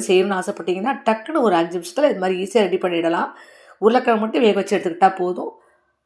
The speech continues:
நம்ம வீட்ல இருக்கிற அரிசி மாவு, ரவையை வச்சு ஈஸியா ஒரு வடை செய்யலாம். அது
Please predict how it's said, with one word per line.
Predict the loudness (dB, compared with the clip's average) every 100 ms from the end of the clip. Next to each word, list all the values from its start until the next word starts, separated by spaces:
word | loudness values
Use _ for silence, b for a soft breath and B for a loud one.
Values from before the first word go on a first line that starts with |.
| _ _
நம்ம | -2 0
வீட்ல | 0 -2
இருக்கிற | 0 4
அரிசி | 2 2 0
மாவு, | 2 2 0
ரவையை | 0 0
வச்சு | -2 -4 -6 -4
ஈஸியா | -4 2 6 6
ஒரு | 4
வடை | -2 -2
செய்யலாம். | 0 0 -4 B B B B
அது | -2